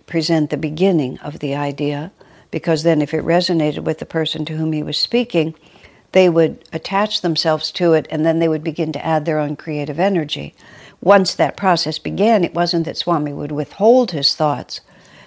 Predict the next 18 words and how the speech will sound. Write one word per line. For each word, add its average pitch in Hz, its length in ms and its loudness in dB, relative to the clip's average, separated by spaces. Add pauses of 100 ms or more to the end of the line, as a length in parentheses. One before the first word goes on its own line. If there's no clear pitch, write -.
but 170 80 -2
he 175 100 4
always 185 300 6
wanted 175 300 2
to 170 80 -4
make 165 220 -2
sure 170 260 0
that 156 220 -2
there 156 100 -2
was 160 240 -2
a, 151 360 -4 (380)
an 160 160 -2
attunement 220 840 0
with 156 200 -8
what 156 160 -4
he 156 100 -6
was 156 140 -8
suggesting 151 680 -4